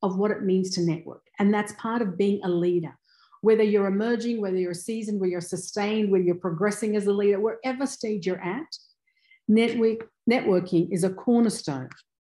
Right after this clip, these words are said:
of being able to, to really just get a feel for the environment, to get a feel for where you're going. And that's what I'll say about that. I mean,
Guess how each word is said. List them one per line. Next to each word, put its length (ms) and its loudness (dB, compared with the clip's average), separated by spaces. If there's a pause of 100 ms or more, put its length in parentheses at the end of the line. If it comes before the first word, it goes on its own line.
(720)
of 240 0
being 400 4
able 560 2 (680)
to, 560 0 (560)
to 140 0
really 340 2
just 440 -6 (520)
get 180 2
a 60 0
feel 320 -2
for 160 -4
the 100 0
environment, 640 -2 (560)
to 80 2
get 160 4
a 100 0
feel 220 2
for 140 0
where 120 2
you're 160 2
going. 380 -10 (540)
And 120 2
that's 160 0
what 60 0
I'll 60 2
say 180 -2
about 220 -2
that. 140 -6
I 20 -6
mean, 340 0